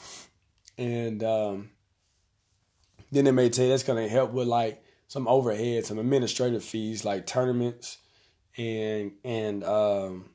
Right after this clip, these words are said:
um, you know, hotel, stuff like that, or food or whatever. Okay? So they're gonna get that, they're gonna, they're gonna charge you for that type of stuff. Now, so now if you are,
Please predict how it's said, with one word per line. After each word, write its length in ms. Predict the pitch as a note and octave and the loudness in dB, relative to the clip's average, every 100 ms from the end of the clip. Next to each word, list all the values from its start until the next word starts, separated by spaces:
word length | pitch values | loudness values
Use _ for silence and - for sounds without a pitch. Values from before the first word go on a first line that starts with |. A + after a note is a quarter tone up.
| _ _ _ _ _ _ _ _ - _ - - | _ _ _ _ _ _ _ _ -18 _ -14 -10
um, 480 | F#2 E2 C#2+ C2+ - _ _ _ - | -8 -10 -14 -20 -20 _ _ _ -16
you 140 | C2 | -14
know, 240 | - - _ _ _ _ _ - | -14 -20 _ _ _ _ _ -10
hotel, 680 | - A#2+ - A2+ - - - - | -4 -4 -2 -4 -6 -16 -20 -10
stuff 320 | - A#2 - | 2 2 4
like 180 | F#2 F2+ | -4 -4
that, 160 | D#2 - | -14 -6
or 140 | A#2 | -4
food 420 | - C#3+ C3+ A2+ | -2 2 2 2
or 80 | F2+ | 0
whatever. 340 | F2 E2 C#2+ - _ _ _ _ _ - | 0 -2 -4 -12 _ _ _ _ _ -18
Okay? 280 | - G2 F#2 - _ - - - - | -6 -4 -4 -10 _ -20 -20 -20 -2
So 280 | D3 C#3+ | 4 4
they're 120 | B2+ D3+ | 4 4
gonna 180 | D#3 | 4
get 220 | C3+ C#3 B2+ | 2 0 0
that, 120 | C3 | 2
they're 100 | D3 | 4
gonna, 240 | C#3 B2+ | 2 0
they're 140 | C3 C#3+ | 0 2
gonna 160 | C3+ | 2
charge 340 | A#2+ C3+ C3+ B2 | 2 4 4 2
you 60 | |
for 120 | G#2+ A#2 | -4 -4
that 120 | A2 | -2
type 160 | F2+ | -4
of 60 | - | -8
stuff. 240 | - - _ _ _ - | -12 -14 _ _ _ 6
Now, 260 | E3+ C#3+ - - _ _ _ _ _ _ _ _ _ _ _ - | 6 6 0 -20 _ _ _ _ _ _ _ _ _ _ _ -8
so 160 | - D3 | 2 6
now 320 | E3+ G3+ G3 | 8 8 6
if 200 | C#3+ C3 | 2 0
you 320 | D3 F#3 G#3+ G#3 | 4 4 4 6
are, 460 | C#3 B2 A#2 A#2 | 8 8 6 0